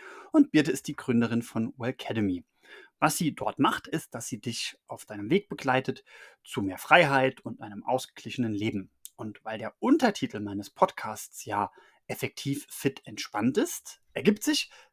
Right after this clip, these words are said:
über das Stichwort Entspannung eine Schnittmenge mit diesem Ansatz der Wellcademy von Birte. Und entsprechend habe ich in der Folge, bei der ich zu ihr zu Gast war, über meine Biografie gesprochen und vor allem darüber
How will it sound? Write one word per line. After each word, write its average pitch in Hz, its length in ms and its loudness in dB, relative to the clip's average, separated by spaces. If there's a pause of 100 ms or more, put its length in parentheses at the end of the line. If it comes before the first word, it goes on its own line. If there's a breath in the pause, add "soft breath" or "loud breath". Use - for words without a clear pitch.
(240)
über 123 160 2
das 120 120 0
Stichwort - 340 -4
Entspannung 131 600 -2
eine 208 180 2
Schnittmenge 107 580 2 (320 loud breath)
mit 120 300 0 (300)
diesem 110 340 -2
Ansatz 117 600 0
der 101 200 -6
Wellcademy 101 560 -4
von 101 260 -10
Birte. 101 380 -6 (680 loud breath)
Und - 100 0
entsprechend - 640 2
habe 113 200 -2
ich - 260 -6
in 117 80 -10
der 110 120 -12
Folge, 214 320 4
bei - 180 -8
der 113 140 -8
ich - 160 -12
zu - 100 -14
ihr 113 140 -10
zu - 120 -12
Gast - 280 -2
war, 151 220 4 (480 loud breath)
über 135 220 -4
meine 110 240 2
Biografie 110 500 -4
gesprochen 214 520 2
und - 140 -2
vor - 160 -2
allem 160 260 2
darüber 151 520 0